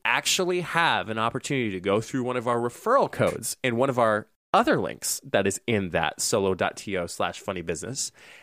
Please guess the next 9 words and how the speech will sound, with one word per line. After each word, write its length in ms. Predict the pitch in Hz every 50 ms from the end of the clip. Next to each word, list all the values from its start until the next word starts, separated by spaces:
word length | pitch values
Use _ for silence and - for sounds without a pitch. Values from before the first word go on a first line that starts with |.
| - _ -
And 100 | 120 120
if 140 | 120 113 -
you 160 | 131 127 - _ _ _
actually 640 | 165 175 139 143 - - - 180 175 175 170 165 - _ _ _ -
upgrade 600 | 127 131 - - - - 131 127 123 120 123 - - _
immediately, 920 | 110 107 101 104 104 107 113 123 139 143 139 - - - - - - - - _ _ _ _ _ - - - _ -
um, 480 | 98 98 98 95 95 95 95 92 - - _ _ _ - - _ _ -
we 320 | 120 107 107 127 127 143
obviously, 640 | 135 117 120 117 120 117 - - 120 117 113 110 -